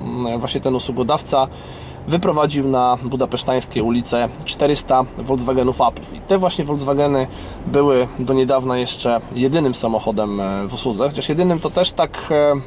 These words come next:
nie do końca, ponieważ wśród tych czterystu można było znaleźć trzysta, e, Upów spalinowych i sto e-Upów elektrycznych, więc, e, jak widać, od samego początku, e, usługa była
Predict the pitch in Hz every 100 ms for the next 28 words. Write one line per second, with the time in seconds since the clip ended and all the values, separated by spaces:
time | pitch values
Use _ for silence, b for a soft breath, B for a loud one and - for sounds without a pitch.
0 | B 143 151 151 202 214 170 151 151 147
1 | 147 - B - 185 196 185 - 180 185
2 | - 170 180 B B B B 156 165 160
3 | 156 156 151 147 - - 143 135 - 170
4 | - - 156 147 139 135 135 135 - 147
5 | 143 139 - - 139 139 175 214 196 180
6 | - 143 - - 151 147 - 175 - 147
7 | - 131 - - B B B B - 139
8 | 131 175 202 202 156 139 - 127 120 123
9 | 131 143 143 135 - 139 139 139 139 131
10 | - 120 117 - 123 156 - - 143 127
11 | 127 120 127 113 123 120